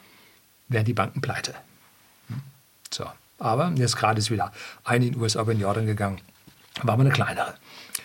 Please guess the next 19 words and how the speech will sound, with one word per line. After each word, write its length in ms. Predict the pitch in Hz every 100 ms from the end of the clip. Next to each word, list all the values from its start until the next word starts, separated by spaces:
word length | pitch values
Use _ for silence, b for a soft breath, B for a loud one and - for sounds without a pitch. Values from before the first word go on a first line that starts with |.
| B B
Und 240 | 156 160
um 240 | 175 139 139
das 460 | 180 185 - - - - _ _ _ - -
jetzt 240 | 127 127
aufzufangen, 1400 | 160 214 - - 123 - - _ _ - - 107 127 104 - - -
um 120 | 120
dieses 280 | 120 110 -
Eigenkapital 960 | 139 156 151 120 123 123 113 117 104 B B B
jetzt 220 | 117 -
ein 80 | 123
bisschen, 540 | 131 - 139 110 101 B B B -
äh, 100 | 101 98 117 _ -
ja, 240 | 110 104 -
anzuheben 960 | - 160 143 156 120 127 131 139 117
und 100 | 113
zu 80 | -
stabilisieren, 880 | 131 - 113 117 107 113 135 202 214 B B B
wurde 300 | 120 139 -
also 440 | - 135 131 135